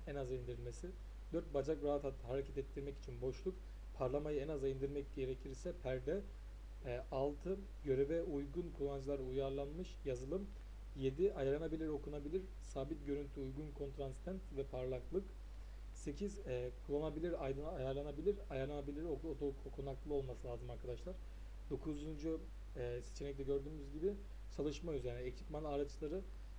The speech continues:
yani rahat şekilde düzenlenecek, ışığı yansıtmayan yüzey olması lazım arkadaşlar. On, ayarlanabilir sandalye. On bir ise çalışana ihtiyaç duyarsa ayak dayayacağı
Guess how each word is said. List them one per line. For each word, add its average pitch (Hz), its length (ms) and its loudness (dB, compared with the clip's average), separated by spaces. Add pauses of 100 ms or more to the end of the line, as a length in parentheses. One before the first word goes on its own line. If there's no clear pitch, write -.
(100)
yani 127 160 0
rahat 147 240 4
şekilde 123 340 -2
düzenlenecek, 143 500 0 (380)
ışığı 160 180 -2
yansıtmayan 139 760 0 (260)
yüzey 120 200 -2
olması 120 320 -4 (240)
lazım 120 240 -6
arkadaşlar. 120 380 -6
On, 160 220 0
ayarlanabilir 139 540 0
sandalye. 151 480 0 (340)
On 160 180 2
bir 143 60 0
ise 190 320 0 (340)
çalışana 147 340 2
ihtiyaç 143 260 2 (100)
duyarsa 143 460 2
ayak 143 360 2
dayayacağı 135 480 2